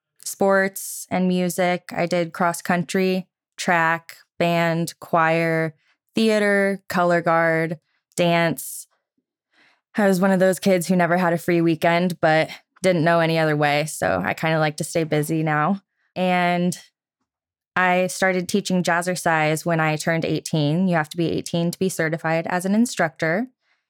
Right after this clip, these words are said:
And I became certified, started teaching, and then a couple of years later, I was twenty-one and I was ready to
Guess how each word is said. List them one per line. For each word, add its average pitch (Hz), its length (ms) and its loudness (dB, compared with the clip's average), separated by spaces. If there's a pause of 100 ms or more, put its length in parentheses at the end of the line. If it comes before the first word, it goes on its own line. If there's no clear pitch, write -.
(140)
And 165 580 0 (440)
I 160 340 0
became 165 340 -2
certified, 196 720 -2
started 170 380 -2
teaching, 190 640 -2
and 170 220 0
then 170 120 0
a 165 80 -2
couple 165 260 -4
of 165 60 -2
years 165 240 -4
later, 175 600 -2
I 170 180 0
was 170 180 -2
twenty-one 190 760 0
and 180 380 -2
I 170 80 2
was 165 200 -2
ready 170 300 0
to 170 580 -2